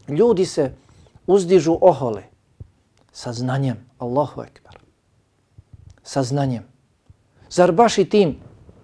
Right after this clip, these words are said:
Time svakako, ako ne ponajviše. Upamtimo dobro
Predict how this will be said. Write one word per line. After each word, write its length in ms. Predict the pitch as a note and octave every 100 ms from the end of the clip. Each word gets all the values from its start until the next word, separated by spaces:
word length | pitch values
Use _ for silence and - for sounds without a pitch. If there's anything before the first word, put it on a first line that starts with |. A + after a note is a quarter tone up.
| - _
Time 340 | C#3 C#3 C3+
svakako, 640 | A#2+ - C#3 C#3 A2+ - A#2 - _ -
ako 280 | A#2+ - C3+
ne 200 | C#3+ B2+ -
ponajviše. 640 | B2 A2 A2 A2 - - - _ _ _ _ _ _ _ _ _ _ _ - - -
Upamtimo 640 | F3 F3 F#3+ D#3+ E3+ D3
dobro 420 | C3+ C#3 B2+ A2